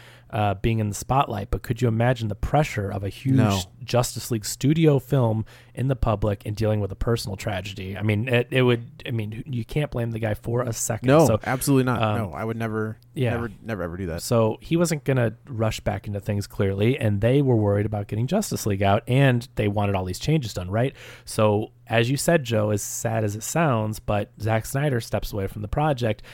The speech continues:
Speaker 1: Now they can come in and bring in whoever they think will best suit their vision for this,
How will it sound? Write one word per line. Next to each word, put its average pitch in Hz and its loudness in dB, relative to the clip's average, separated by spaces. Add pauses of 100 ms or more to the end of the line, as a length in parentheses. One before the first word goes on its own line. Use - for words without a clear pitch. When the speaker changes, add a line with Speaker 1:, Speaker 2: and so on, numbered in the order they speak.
(160)
Speaker 1:
Now 104 0
they 120 4
can 117 -4
come 104 -4
in 101 -2
and 98 -4
bring 107 -2
in 104 -4
whoever 123 -2
they 156 2
think 117 -2
will 110 0
best 107 -2
suit 107 -2
their 107 4
vision 104 0
for 98 -2
this, 98 -4